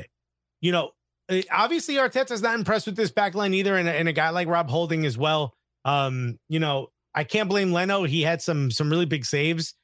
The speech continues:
Uh, obviously, you know, there was one, one more save I wish he would have made. But, uh, at the end of the day, if I, you know, props to, to Nottingham Forest. They bullied us, bullied us around the pitch the entire time.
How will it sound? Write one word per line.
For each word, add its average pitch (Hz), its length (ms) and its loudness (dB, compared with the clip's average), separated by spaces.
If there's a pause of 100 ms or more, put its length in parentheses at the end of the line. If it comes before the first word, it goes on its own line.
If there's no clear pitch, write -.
(220)
Uh, 131 220 0
obviously, 147 380 -2
you 147 160 0
know, 143 100 0
there 139 80 0
was 120 140 -2
one, 143 320 0
one 156 160 0
more 165 160 0
save 165 220 0
I 165 40 0
wish 156 160 -2
he - 60 -2
would 147 120 0
have 131 80 -2
made. 156 300 0 (400)
But, 143 320 0
uh, 139 380 0 (960)
at 180 140 -2
the 208 100 2
end 233 80 2
of 233 40 -4
the 208 80 0
day, 185 280 0
if 151 120 -4
I, 175 200 -2
you 190 140 -4
know, 156 240 2 (100)
props 170 340 0
to, 156 500 0
to 135 400 0
Nottingham 147 360 0
Forest. 165 340 0
They 139 80 0 (120)
bullied 156 320 0
us, - 120 -8
bullied 151 460 -2
us - 120 -2
around 151 220 0
the 131 60 -2
pitch 147 260 -4
the 143 100 0
entire 135 300 0
time. 156 380 0